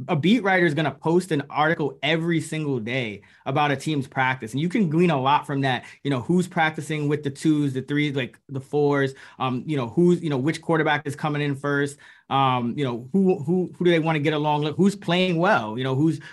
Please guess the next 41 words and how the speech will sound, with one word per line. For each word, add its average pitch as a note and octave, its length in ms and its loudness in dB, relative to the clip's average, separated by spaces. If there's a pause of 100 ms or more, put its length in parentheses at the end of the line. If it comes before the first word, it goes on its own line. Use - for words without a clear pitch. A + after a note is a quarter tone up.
(120)
who's E3+ 240 2
playing E3 380 -2
poorly, E3 400 2
like, B2+ 140 0
what D3 180 0
it, E3 100 0
who, C#3 340 -2
is D3 80 -4
the C3 120 -4
offense E3 420 0
winning E3+ 240 -2
more, E3 160 0
is D3+ 60 -2
the D#3 80 -4
defense E3 400 -4
winning C3+ 200 -2
more? B2 200 -4 (200)
Sometimes F#3 380 2
there F3 100 4
are E3+ 40 4
joint F#3+ 320 0
practices C3 500 -2
and C3+ 100 -4
you C3+ 80 -4
can C3 180 -4
glean C3+ 200 -2
a C3 60 -2
lot C3 180 -2
from A2+ 160 -6
that. D#3 260 2 (140)
They D3+ 60 0
even G3+ 220 6
have F#3 200 2
the E3+ 60 -2
stats G3+ 340 0
from C#3 220 -6
practices A#2+ 600 -4
at, C3+ 180 -4
at C3 160 -6
this C3+ 160 -4
point. A#2 320 -6